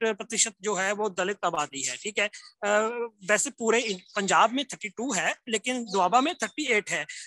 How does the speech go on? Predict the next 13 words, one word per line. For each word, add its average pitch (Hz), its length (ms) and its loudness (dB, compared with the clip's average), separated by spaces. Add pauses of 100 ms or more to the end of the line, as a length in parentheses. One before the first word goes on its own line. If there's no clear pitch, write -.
जहाँ 269 220 6
एक 311 140 2
caste 190 400 2
का, 190 180 4
ए, 170 320 -6
जो 190 140 -2
पहचान 180 480 0
का 180 120 -4
मुद्दा 170 320 0
बड़ा 160 220 0
मुद्दा 156 300 -4
है, 147 300 0
अ, - 40 -8